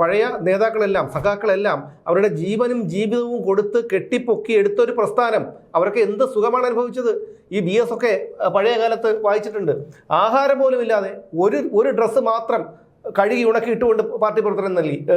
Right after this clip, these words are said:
എന്നാ-, നടത്തി. അത് അങ്ങനെ, അങ്ങനെയുള്ള, ഏ, ധീര സഖാക്കളാണ് ഈ പാർട്ടിയെ ഇന്നത്തെ ഈ ലെവലിൽ എത്തിച്ചത്. അപ്പോ അതിന്റെ ഫലം എടുക്കാൻ വരുന്ന ആരാ?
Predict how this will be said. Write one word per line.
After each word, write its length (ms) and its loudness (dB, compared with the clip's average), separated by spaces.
എന്നാ-, 280 0
നടത്തി. 240 -4
അത് 120 2
അങ്ങനെ, 240 2
അങ്ങനെയുള്ള, 420 2
ഏ, 80 4
ധീര 140 2
സഖാക്കളാണ് 580 0
ഈ 20 -4
പാർട്ടിയെ 400 0
ഇന്നത്തെ 280 0
ഈ 120 -4
ലെവലിൽ 260 0
എത്തിച്ചത്. 300 -6
അപ്പോ 120 2
അതിന്റെ 260 0
ഫലം 260 2
എടുക്കാൻ 320 -4
വരുന്ന 220 0
ആരാ? 100 -4